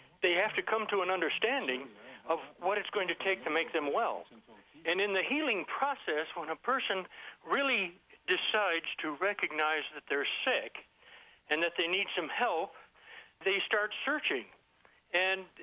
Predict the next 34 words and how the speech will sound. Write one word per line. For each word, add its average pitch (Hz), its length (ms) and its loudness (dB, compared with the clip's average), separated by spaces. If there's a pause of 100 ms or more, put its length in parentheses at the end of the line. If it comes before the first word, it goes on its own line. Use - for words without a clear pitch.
(140)
they 202 140 2
look 208 240 0
everywhere. 143 580 2
And 143 100 -2
it's 180 220 -2
like 208 220 -2
the 190 80 -2
man 185 260 2
walking 175 420 -2
through 175 120 -6
the 156 100 -2
desert 185 420 0
that 165 140 -2
runs 151 240 0
out 135 160 2
of 127 100 -2
water. 139 460 0 (640)
So 175 140 2
the 165 160 0
first 226 260 0
man 190 220 2
on 170 160 0
a 143 40 0
camel 240 520 0
that 165 120 -4
comes 165 220 -4
riding 160 460 -2
by, 240 360 0
he 190 100 -6 (100)
said, 180 120 0
"Where 180 240 2
is 175 140 -2
the 170 80 2
oasis?" 175 560 0